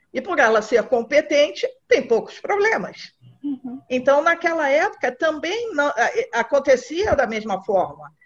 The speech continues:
Speaker 1: As árbitras que sabiam apitar, que tinham uma maior competência, tinham o respeito dos jogadores.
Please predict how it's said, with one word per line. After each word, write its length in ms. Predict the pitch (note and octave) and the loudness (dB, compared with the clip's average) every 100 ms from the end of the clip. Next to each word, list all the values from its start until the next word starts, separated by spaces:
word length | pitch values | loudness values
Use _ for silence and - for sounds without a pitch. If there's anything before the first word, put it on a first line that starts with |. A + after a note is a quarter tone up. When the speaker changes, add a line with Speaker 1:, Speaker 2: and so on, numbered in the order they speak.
| _ _ | _ _
Speaker 1:
As 240 | - F#4+ C4 | -2 0 4
árbitras 500 | G#3 F#3 F#3+ F3+ - | 2 0 -4 -6 -6
que 120 | A#3 | -4
sabiam 440 | - G#3 F3+ F3+ | 0 -2 -2 -8
apitar, 600 | F3 - - A#3+ E4 G4 | -8 -8 -2 0 0 -4
que 120 | - | -10
tinham 640 | F#3+ - G3+ F3+ E3+ E3 - _ _ _ | -10 -10 -8 -6 -8 -10 -18 _ _ _
uma 140 | F3+ F#3+ | -4 0
maior 440 | G3 G3 F3+ - | 2 2 2 0
competência, 840 | A#3 A3 A#3 A#3 B3 D#4+ - - - _ _ | -6 -2 -2 0 0 -2 -4 -8 -10 _ _
tinham 420 | - C4 A#3 B3+ D#4 | -6 -2 -2 -2 -2
o 40 | |
respeito 640 | F4 G4+ - F#4+ A#4+ D#4 | -2 -4 -4 0 0 0
dos 180 | A3+ A#3 | -4 0
jogadores. 800 | A#3 G#3+ G3 F3 E3 - - | 0 2 0 -2 -6 -10 -20